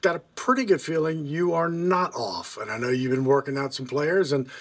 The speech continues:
it's, uh, maybe it's not work as normal, but it's, uh, it's still work right now,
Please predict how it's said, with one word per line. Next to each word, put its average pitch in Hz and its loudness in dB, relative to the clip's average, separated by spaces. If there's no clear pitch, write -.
it's, - 2
uh, 143 2
maybe 160 4
it's - -2
not 175 4
work 170 4
as 143 -4
normal, 156 4
but 135 4
it's, 143 0
uh, 139 4
it's 147 2
still 175 2
work 156 0
right 120 -6
now, 101 -6